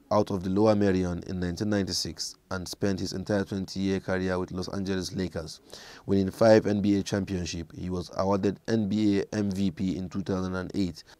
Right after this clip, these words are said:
and N B A Finals M V P in two thousand and nine and two thousand and ten. And in the Nigerian Premier League, Lobby Stars defeated Nasarawa United two one in Makurdi yesterday to regain the top spot of the Nigerian Premier League from Plateau United, who are now second with the Rivers in third position.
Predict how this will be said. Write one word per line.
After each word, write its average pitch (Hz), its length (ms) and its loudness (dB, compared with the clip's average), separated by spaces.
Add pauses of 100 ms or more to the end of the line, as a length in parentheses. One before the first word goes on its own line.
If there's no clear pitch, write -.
(160)
and 98 100 -2
N 104 140 2
B 101 200 4
A 98 40 0
Finals 104 400 0
M 104 200 0
V 98 180 0
P 95 200 -2
in 95 160 -6
two 95 120 -8
thousand 95 280 -4
and 90 140 -6
nine 90 160 -4
and 90 160 -6
two 92 100 -10
thousand 90 300 -6
and 92 140 -6
ten. 90 200 -6 (1400)
And 107 100 2
in 107 80 4
the 107 60 4
Nigerian 104 460 4
Premier 104 300 2
League, 92 280 0
Lobby 104 320 2
Stars 104 360 2
defeated 101 380 -4
Nasarawa 101 420 2
United 92 440 -2
two - 160 -4
one 98 200 2
in 92 140 -6
Makurdi 95 460 2
yesterday 87 540 -2
to - 120 -4
regain 87 300 -2
the 85 80 -8
top 92 240 -2
spot 90 300 -6
of 87 120 -6
the 95 80 -6
Nigerian 90 460 -4
Premier 95 320 -2
League 82 240 -10 (480)
from 92 180 -2
Plateau 87 340 -4
United, 92 500 2
who 92 180 -2
are 90 80 -4
now 92 180 -2
second 90 400 -2
with 85 140 -6
the 90 100 -4
Rivers 92 320 0
in 90 140 -8
third 87 220 -6
position. 87 440 -8